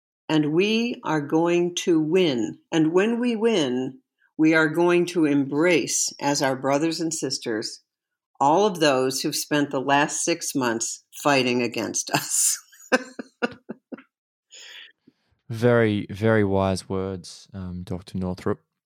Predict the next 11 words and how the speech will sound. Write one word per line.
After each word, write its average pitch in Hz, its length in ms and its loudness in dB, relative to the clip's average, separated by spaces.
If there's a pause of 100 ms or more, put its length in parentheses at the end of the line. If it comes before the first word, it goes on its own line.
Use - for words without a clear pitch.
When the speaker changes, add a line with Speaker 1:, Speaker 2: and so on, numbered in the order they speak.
(240)
Speaker 1:
Great. - 300 -20
Speaker 2:
Uh, 110 280 2
now, 120 320 2
f-, - 300 -12
for 117 520 2 (680)
anyone 120 800 2 (180)
who 107 200 0
is 98 260 -4
listening 101 500 -2
that 92 180 -4
wants 104 480 -2